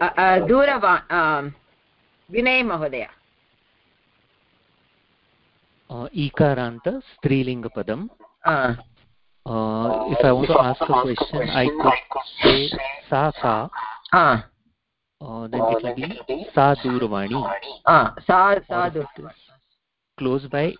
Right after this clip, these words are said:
Speaker 2: "Esha durvani."
Speaker 1: Ah, samichinam. If you want to confirm,
Speaker 2: "Sa
Speaker 1: that's
Speaker 2: durvani va."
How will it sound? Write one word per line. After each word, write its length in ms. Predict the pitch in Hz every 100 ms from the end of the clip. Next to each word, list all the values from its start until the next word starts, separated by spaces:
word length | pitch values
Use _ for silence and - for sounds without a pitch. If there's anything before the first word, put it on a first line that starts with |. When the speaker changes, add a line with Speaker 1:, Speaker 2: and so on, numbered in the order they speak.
| -
Speaker 2:
"Esha 440 | 143 147 151 131
durvani." 680 | 120 117 110 101 98 113 131 92 _ _ -
Speaker 1:
Ah, 320 | 185 160 123 -
samichinam. 580 | 165 165 165 113 85 - - _ _ -
If 180 | 214 214
you 100 | 208
want 220 | 214 226
to 80 | 214
confirm, 760 | - 190 220 - 247 277 403 - _ _ _ _ _ _ _ _ _
Speaker 2:
"Sa 160 | - 143
Speaker 1:
that's 100 | 135
Speaker 2:
durvani 600 | 143 160 135 127 120 120
va." 300 | 110 120 113